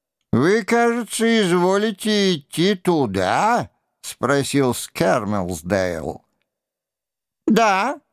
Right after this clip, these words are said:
Хотите с нами?» — спросил Коссор.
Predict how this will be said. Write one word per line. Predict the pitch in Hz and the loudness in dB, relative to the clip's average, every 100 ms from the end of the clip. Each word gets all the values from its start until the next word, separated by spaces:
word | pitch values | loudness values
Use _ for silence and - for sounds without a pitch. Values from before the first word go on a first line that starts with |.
| _ _ _ _ _ _ - | _ _ _ _ _ _ -10
Хотите | - 214 214 - 349 359 453 | 0 0 2 2 2 2 0
с | - | 0
нами?» — | 254 185 143 131 127 | 0 0 0 -2 -6
спросил | - 151 147 156 139 | -2 -2 0 0 -2
Коссор. | - 135 107 - 98 85 | -2 -2 -2 -4 -6 -6